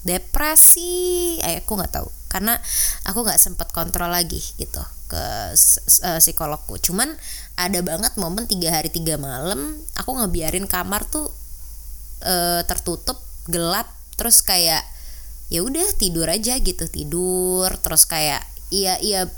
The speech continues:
buka pintu tapi jendela tetep kututup, gordingnya kututup. Pokoknya segimana mungkin aku buat kamarku tuh gelap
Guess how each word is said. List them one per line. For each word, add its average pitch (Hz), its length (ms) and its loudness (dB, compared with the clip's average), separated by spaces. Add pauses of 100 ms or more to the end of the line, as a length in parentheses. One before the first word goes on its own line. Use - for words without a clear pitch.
(160)
buka 185 320 -2
pintu 196 400 -2
tapi - 320 0 (560)
jendela 170 560 0
tetep - 240 -8
kututup, 165 880 -2
gordingnya 165 560 0
kututup. 156 400 2
Pokoknya 240 400 2 (320)
segimana 202 560 4
mungkin 196 400 0
aku 233 240 0
buat 208 160 2
kamarku 190 480 -2
tuh 233 240 -4
gelap 175 560 2